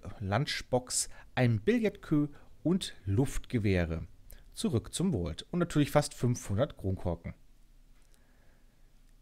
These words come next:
Der Rückweg ist natürlich auch nicht sofort geschafft. Das braucht auch noch seine Zeit.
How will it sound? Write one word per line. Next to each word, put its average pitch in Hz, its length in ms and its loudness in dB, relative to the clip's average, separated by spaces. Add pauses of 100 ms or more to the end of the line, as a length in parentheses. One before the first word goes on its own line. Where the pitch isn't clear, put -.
(480)
Der 135 180 8
Rückweg 180 400 4
ist 151 140 -2
natürlich 123 380 0
auch 180 220 0
nicht 151 320 -2
sofort - 520 -2
geschafft. - 500 -4 (400)
Das - 180 -2
braucht - 340 -4
auch 151 100 4
noch 147 120 2
seine 131 300 4
Zeit. 113 480 2